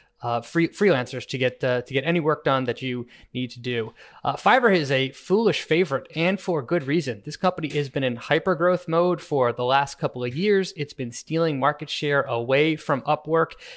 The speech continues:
and it checks so many of the boxes that we look for in a, a great, uh, investment. Twenty twenty was a phenomenal year for Fiverr for pretty obvious reasons. So it'll be interesting to see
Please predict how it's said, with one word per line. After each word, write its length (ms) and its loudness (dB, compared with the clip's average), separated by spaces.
and 240 -2
it 100 -2
checks 480 -2
so 380 6
many 200 4
of 100 2
the 60 -2
boxes 440 2
that 160 0
we 120 -4
look 300 -2
for 280 0
in 220 -2
a, 160 0
a 240 -4
great, 280 -6
uh, 240 0
investment. 540 -4
Twenty 280 2
twenty 320 2
was 120 0
a 60 -2
phenomenal 800 2
year 340 0
for 340 0
Fiverr 540 2
for 300 -2
pretty 200 2
obvious 760 2
reasons. 420 -2
So 220 2
it'll 140 2
be 100 -18
interesting 380 0
to 60 -6
see 360 -2